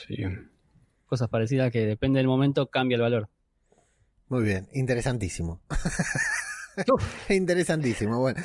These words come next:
Speaker 3: todo esto de una escena de treinta segundos en la que Mando se ofrece, no se ofrece, lo ofrecen para pagar la partida para... Eh, recordemos, está buscando mandalorianos, no los encontró, pero señor Mandíbulas, ya voy, ¿eh?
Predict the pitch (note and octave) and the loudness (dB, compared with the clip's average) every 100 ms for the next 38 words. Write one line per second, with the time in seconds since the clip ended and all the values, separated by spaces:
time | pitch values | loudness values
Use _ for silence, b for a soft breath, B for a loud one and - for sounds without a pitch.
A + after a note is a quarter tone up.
0 | B - G#3+ A3 A#3 A3+ G3 F#3 F3 E3 | B 2 4 6 4 2 2 4 2 2
1 | G3+ E3+ D#3 D3 C#3+ F#3+ G3+ F#3 D#3+ D#3+ | 4 4 4 2 2 0 2 0 2 2
2 | F3+ G3 F#3+ C#3+ C3 A#2+ D3 D#3+ D3 C#3+ | 4 4 2 2 2 2 2 2 2 2
3 | C3 D#3+ D#3+ E3+ D#3 C#3+ C3+ A#2 B2 G2+ | 0 2 2 2 2 0 0 2 0 0
4 | G#2 A#2+ A2+ C3 C#3 A#2 A#2+ A2+ A#2+ C#3 | 0 0 2 0 0 2 2 2 2 2
5 | C3 - B B B B C3 F3+ F3+ E3 | 0 -6 B B B B 2 2 2 0
6 | F#3+ G3+ G3+ D3+ D#3 F3 F#3+ G#3+ G#3+ b | 2 2 2 2 4 4 4 2 -4 b
7 | b b - A#2 G#2+ G2+ G#2 A#2 B2+ C#3 | b b -2 2 4 2 0 -4 -2 0
8 | D3 C#3+ C#3+ D#3 D3+ F3 - - B2 A2+ | 2 4 4 4 2 0 -2 -2 0 0
9 | C3 C3+ B2+ B2+ C3 C#3+ E3+ E3+ C3+ B2 | 0 0 0 0 2 4 2 2 0 2
10 | C#3+ C3+ C#3+ C#3+ D3 E3 F#3+ - - F3+ | 2 2 0 0 2 2 2 0 0 4
11 | F3+ F#3+ F#3+ - D3+ D3+ D#3+ D3 D3 D3+ | 6 4 2 -2 -2 2 2 2 2 4
12 | D#3+ D#3+ D#3+ - D3+ C#3+ A2+ C#3+ | 6 4 2 -2 0 2 2 2